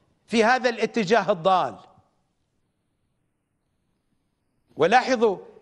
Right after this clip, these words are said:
دقة التعابير، إلى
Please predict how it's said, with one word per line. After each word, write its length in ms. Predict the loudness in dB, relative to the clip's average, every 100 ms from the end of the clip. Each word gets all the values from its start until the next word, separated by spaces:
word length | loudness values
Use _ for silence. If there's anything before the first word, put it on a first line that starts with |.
| _
دقة 500 | -2 0 0 -2 0
التعابير، 920 | -2 0 0 0 0 -2 0 -2 -6 _ _ _ _ _ _ _ _ _ _ _ _ _ _ _ _ _ _ _ -2
إلى 580 | 2 2 2 0 -2